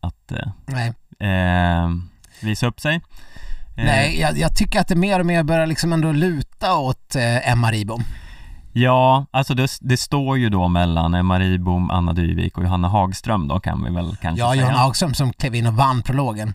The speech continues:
Speaker 1: Ja,
Speaker 2: Och
Speaker 1: och
Speaker 2: Anna Dyvik som också har varit p-, liksom hur bra som helst, eh, några gånger.
Speaker 1: Ja. Eh, men där får man ju ändå säga att, eh,
Speaker 2: I och för sig, det här, det här var ju sista klassiska sprinten innan, eh, V M. Det får man ju också ta lite i beaktande.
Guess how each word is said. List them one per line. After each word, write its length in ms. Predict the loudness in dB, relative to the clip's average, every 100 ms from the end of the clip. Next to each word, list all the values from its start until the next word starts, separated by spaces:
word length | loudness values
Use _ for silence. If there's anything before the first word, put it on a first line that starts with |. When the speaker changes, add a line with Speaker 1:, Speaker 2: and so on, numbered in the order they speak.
| -6
Speaker 1:
Ja, 260 | 0 2 2
Speaker 2:
Och 60 | 0
Speaker 1:
och 60 |
Speaker 2:
Anna 160 | -2 2
Dyvik 400 | 4 4 2 0
som 180 | 0 0
också 200 | 2 2
har 340 | 4 2 0 -4 -10 -18 -20 -20 _ -20 -6
varit 440 | -2 0 0 -2
p-, 80 | -6 -8 _ _ -8
liksom 300 | -4 0 2
hur 240 | 4 4 4
bra 200 | 2 2
som 120 | 2
helst, 360 | 0 -2 -6 -10 -4
eh, 60 | 0
några 200 | 0 2
gånger. 380 | 0 0 -2 -4 -12 -6
Speaker 1:
Ja. 380 | 0 2 2 -2 -10 _ -20 _ -20 -20 -2
Eh, 380 | 2 4 4 2
men 220 | 2 2
där 420 | 4 4 4 0 -4
får 120 | -4 0
man 160 | 2
ju 60 | 2
ändå 240 | 2 2
säga 520 | 0 2 2 4 2 0
att, 260 | -2 -4
eh, 60 | -2
Speaker 2:
I 260 | 0 0 -4 -8 -14 -20 _ -6 0
och 20 |
för 60 |
sig, 180 | 0 0 -4 -18 _
det 140 | -4 2
här, 260 | 4 2 -4
det 80 | -6
här 220 | 0 0
var 120 | 2 0
ju 80 |
sista 340 | 2 0 -2 -2
klassiska 520 | -2 -2 0 -2 -2
sprinten 400 | -2 0 -2 0
innan, 400 | 0 2 2 2
eh, 180 | 2 2
V 180 | 0 0
M. 120 | 2
Det 100 | 2
får 100 | 2
man 160 | 0 0
ju 60 |
också 180 | 0 -2
ta 140 | -2 -2
lite 200 | -4 -4
i 40 |
beaktande. 360 | -6 -8 -8